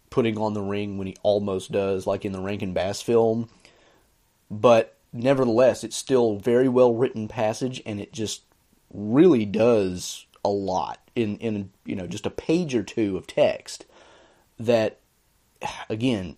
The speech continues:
the fact that Peter Jackson doesn't include this scene is, when he includes so many other things that are extraneous, not necessary, or even just made up, you know. And I think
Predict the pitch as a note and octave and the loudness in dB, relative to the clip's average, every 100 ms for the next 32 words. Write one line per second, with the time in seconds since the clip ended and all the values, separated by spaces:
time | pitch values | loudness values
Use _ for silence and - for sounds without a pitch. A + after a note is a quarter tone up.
0 | _ G#2+ G2+ B2+ C3+ C3+ C3+ A#2+ A2 A#2+ | _ -6 4 4 4 0 -2 -2 4 4
1 | B2 G2 F#2 - C#3+ A#2 B2 A#2 _ A2+ | 4 -2 -8 0 4 4 2 -4 _ -8
2 | G2 - C3+ E3 C3+ G#2 F#2+ - D3 G#3 | -8 -4 0 0 0 -4 -4 -6 -6 -6
3 | - - - _ A#2 G#2+ G#2 - - _ | -14 -16 -20 _ -4 -2 -4 -10 -18 _
4 | _ _ _ _ _ _ _ C3+ D3 D3 | _ _ _ _ _ _ _ 0 2 2
5 | C#3+ A3 G3 - B3 F#4 E4 D#4+ C#4 - | 2 0 0 0 0 2 -2 -2 -2 0
6 | D#3 C3 - G2 F#2 - - G#2+ A2 G#2+ | 0 0 -4 -4 -4 -6 -6 -4 -2 -4
7 | - - A#2+ - A2+ - - A#2+ A2+ G#2+ | -6 -4 -4 -2 -6 -6 -6 0 2 2
8 | - G#2+ A#2+ A#2 A2 G#2 G#2 _ _ _ | 2 2 2 0 -2 -4 -8 _ _ _
9 | _ D#3+ G#2+ B2 A2 B2 - - - _ | _ -12 0 2 4 4 2 -4 -20 _
10 | _ _ - G2+ F#2+ G2+ F#2+ - - - | _ _ -6 -4 -2 -4 -6 -14 -20 -20
11 | - _ _ _ _ _ - A#2+ A2+ A2 | -20 _ _ _ _ _ -4 0 2 0
12 | A2 A2 - A#2 - C3+ C3+ A#2+ G2 | -2 -6 0 2 4 4 4 2 -4